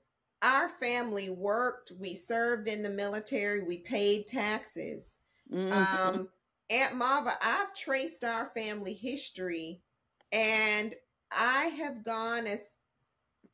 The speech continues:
Speaker 1: far, I, I don't wanna be wrong, but I have found our enslaved ancestors all the way back to the eighteen twenties.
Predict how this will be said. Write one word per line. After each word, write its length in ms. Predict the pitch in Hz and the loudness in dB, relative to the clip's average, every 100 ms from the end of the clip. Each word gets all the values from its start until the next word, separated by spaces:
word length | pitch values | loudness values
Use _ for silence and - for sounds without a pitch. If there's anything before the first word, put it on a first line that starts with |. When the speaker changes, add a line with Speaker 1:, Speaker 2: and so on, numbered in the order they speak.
| _ _ _ 233 | _ _ _ 0
Speaker 1:
far, 380 | 233 220 214 - | 4 6 4 6
I, 200 | 247 247 - | 4 4 2
I 100 | 285 | 2
don't 140 | 302 | 2
wanna 180 | 247 233 | 0 0
be 180 | 220 220 | -2 -4
wrong, 440 | 208 214 202 196 | 0 0 -2 -2
but 300 | 185 180 - - _ _ _ _ | 0 0 0 -8 _ _ _ _
I 300 | 214 262 392 302 | 4 6 4 0
have 220 | 262 233 - - | 0 -2 -4 -4
found 680 | 226 240 240 208 185 180 - _ _ _ _ _ _ - | -2 0 -2 -2 -4 -6 -10 _ _ _ _ _ _ 0
our 520 | 208 226 233 220 202 - | 4 6 4 4 0 -2
enslaved 1000 | 208 202 202 - 214 214 226 220 220 208 - | -2 -2 -4 -6 -2 2 4 4 2 -4 -6
ancestors 1040 | 196 214 220 - 180 170 - 180 175 175 - _ _ | -4 -2 -4 -4 -4 -4 -6 -6 -6 -10 -14 _ _
all 280 | 202 269 381 | 2 4 2
the 100 | 339 | 0
way 240 | 226 233 226 | 0 -2 -2
back 560 | 208 240 220 185 - _ _ _ - | -2 0 0 -2 -6 _ _ _ -8
to 160 | 277 240 | -2 0
the 120 | - - | 0 2
eighteen 640 | 226 - - 294 233 220 | 2 2 -2 0 0 0
twenties. 760 | 214 226 220 196 - - - | -2 -4 -4 -6 -10 -10 -10